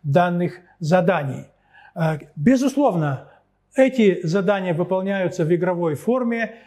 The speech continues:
ученики видят свой результат, который может выглядеть, к примеру,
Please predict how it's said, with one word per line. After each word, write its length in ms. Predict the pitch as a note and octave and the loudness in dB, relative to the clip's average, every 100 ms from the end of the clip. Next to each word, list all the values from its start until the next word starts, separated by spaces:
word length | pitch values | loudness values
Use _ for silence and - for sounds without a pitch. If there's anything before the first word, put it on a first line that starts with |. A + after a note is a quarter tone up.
| _ | _
ученики 580 | F3 - F#3 F#3+ A3 G#3 | 0 2 2 2 2 0
видят 400 | D#3 F#3+ G3 - | 0 4 4 2
свой 300 | - F3+ F3+ F3 | -4 -2 -2 0
результат, 680 | D#3+ C#3+ F#3 C4+ C#4+ C#4+ - - | 0 0 0 0 -2 -4 -18 -4
который 380 | F#3 A#3 C4 A#3 | -2 2 0 0
может 300 | G3+ G3 E3+ | 0 -2 -2
выглядеть, 380 | G3 F#3 F#3 - | -2 -2 -6 -4
к 40 | |
примеру, 480 | E3 D#3+ F3 E3 | -2 0 0 -2